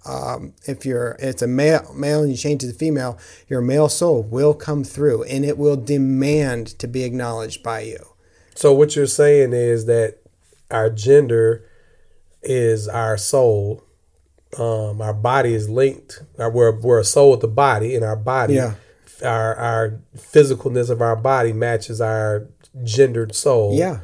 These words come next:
Speaker 2: And even if we change the outward appearance of our gender, we still have, would have the primary gender soul, which will,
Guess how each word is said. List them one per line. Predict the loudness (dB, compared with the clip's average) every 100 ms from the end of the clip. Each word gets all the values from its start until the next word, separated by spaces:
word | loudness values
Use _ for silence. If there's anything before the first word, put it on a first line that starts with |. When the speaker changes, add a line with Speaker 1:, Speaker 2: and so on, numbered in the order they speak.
| -16 _ -20 -20 _ -4
Speaker 2:
And | 2 4 4 4 2 0
even | -6 0 6
if | 6 6
we | -8 -8 -12 -16 _
change | -6 4 8 8 6 2
the | -2 -2 -4
outward | -2 0 -2 -4 -4 _ _ _ _ _ _ -8
appearance | -8 -2 4 6 4 -2 -8
of | -4 -2
our | 0 -2 -4
gender, | -2 0 2 0 -2 -8 _ _ _ _ _ _ _
we | -4 -4
still | 2 4 6
have, | 4 0 0
would | 0
have | 0 0 0 2
the | 2 2 -2 -6
primary | 2 2 2 2 0 0 -2 -6
gender | -2 -2 0 -4
soul, | -2 4 6 6 4 0 -4
which | -6 -6 -8
will, | -2 0 2 2 -2